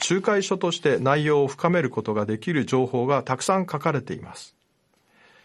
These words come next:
神様の皆が世界中に高められ、述べ伝えられるように願っている方に特におすすめです。まだ注文できますので、エービーシーに注文してご活用ください。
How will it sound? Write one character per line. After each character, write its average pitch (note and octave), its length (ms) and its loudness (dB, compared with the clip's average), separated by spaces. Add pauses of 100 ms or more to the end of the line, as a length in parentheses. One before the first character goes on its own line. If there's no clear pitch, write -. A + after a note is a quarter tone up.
(420)
神 E3 180 2
様 C#3 140 2
の A#2 80 2
皆 B2 240 2
が A#2+ 100 2
世 C3 160 -2
界 C#3 220 2
中 C#3 120 0
に B2+ 100 -4
高 C3 200 0
め C#3+ 120 2
ら C3+ 120 4
れ、 - 140 -6 (680)
述 A#2+ 100 -2
べ D3 140 2
伝 D3+ 300 0
え - 20 2
ら D#3 140 2
れ D3+ 120 0
る D3 80 -2
よ A#2+ 200 2
う A2+ 60 -4
に F3 260 -2 (160)
願 B2+ 200 0
っ D#3+ 80 -4
て C#3 140 0
い B2 60 0
る G#2+ 80 -4
方 G#2+ 240 -6
に B2 100 -6
特 G#3+ 180 0
に D#3 80 2
お G#2 60 0
す A#2+ 160 -6
す - 80 -6
め A2 100 -4
で G2+ 120 -4
す。 - 240 -16 (1120)
ま C#3+ 100 2
だ A#2+ 220 0 (840)
注 C#3+ 160 -2
文 B2+ 160 0
で B2 100 0
き C#3 120 -4
ま D#3 100 2
す D#3 100 -6
の A#2 120 2
で、 G2+ 260 0 (100)
エ C3 100 0
ー B2+ 40 -2
ビ B2 120 -2
ー - 20 -4
シ A#2+ 180 -6
ー A2+ 60 -4
に C#3 180 -4
注 G#2+ 220 -6
文 G#2 160 -6
し - 60 -16
て E3 100 -2
ご A2+ 140 -2
活 - 220 -6
用 - 120 -6
く B2+ 80 -12
だ B2 100 -10
さ G#2+ 160 -4
い。 A2 80 -8